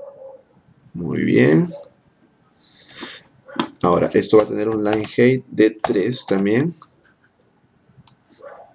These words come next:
Perfecto. Y ahora nos vamos al botoncito, al mensaje, al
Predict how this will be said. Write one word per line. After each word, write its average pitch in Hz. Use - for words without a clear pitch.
Perfecto. -
Y 123
ahora 127
nos 123
vamos 131
al 113
botoncito, 131
al 107
mensaje, 117
al 101